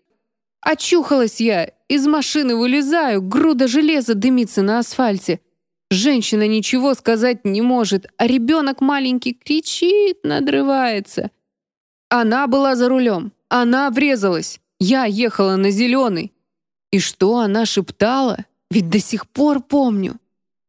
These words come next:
Точно помню каждое слово. Я её спрашиваю: "Что случилось? Как вас зовут? Кому сообщить о вас?"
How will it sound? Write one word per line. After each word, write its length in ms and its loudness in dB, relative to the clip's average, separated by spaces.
Точно 640 0
помню 720 -2
каждое 760 -2
слово. 520 -4
Я 200 0
её 220 0
спрашиваю: 720 -2
"Что 400 0
случилось? 840 -2
Как 320 -2
вас 200 2
зовут? 640 -2
Кому 400 2
сообщить 640 -2
о 80 0
вас?" 340 -6